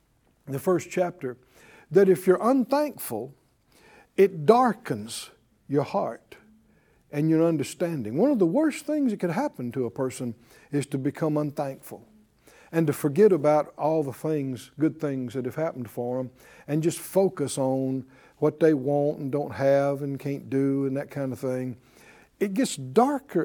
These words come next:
and darker and darker. But on the other hand, the scripture said, "In his light, we see light."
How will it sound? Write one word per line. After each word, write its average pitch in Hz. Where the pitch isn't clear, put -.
and 123
darker 214
and 143
darker. -
But 185
on 226
the 208
other 170
hand, 262
the 160
scripture -
said, 202
"In 208
his 170
light, 196
we 233
see 349
light." 110